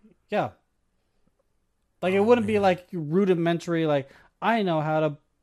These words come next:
Speaker 1: block a punch." Like, no, you know how to do, like, like, Jackie Chan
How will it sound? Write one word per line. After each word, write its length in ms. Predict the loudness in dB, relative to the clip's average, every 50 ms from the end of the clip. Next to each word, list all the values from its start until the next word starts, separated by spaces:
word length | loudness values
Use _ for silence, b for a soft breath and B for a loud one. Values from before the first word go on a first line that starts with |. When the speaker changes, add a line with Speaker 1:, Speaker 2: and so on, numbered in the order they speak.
| -20 -20 _
Speaker 1:
block 480 | -14 -12 -8 -6 -4 -4 -4 -4 -6 -8
a 100 | -10 -6
punch." 460 | -2 0 2 2 0 -2 -4 -8 -12
Like, 140 | -12 -6 0
no, 220 | 2 4 4 4
you 180 | 2 0 -2 0
know 160 | 2 2 2
how 160 | 2 2 0 0
to 100 | -2 -2
do, 420 | -4 -4 -4 -2 -2 -2 -4 -6 b b b b b b _ -6
like, 280 | -4 -4 -4 -6 -10 _ _ _ _ _ _ _ _
like, 180 | -6 -6 -6 -4
Jackie 320 | -4 -4 -4 -4 -8 -12
Chan 580 | -10 -8 -6 -6 -4 -4 -6 -6 -6 -8 -8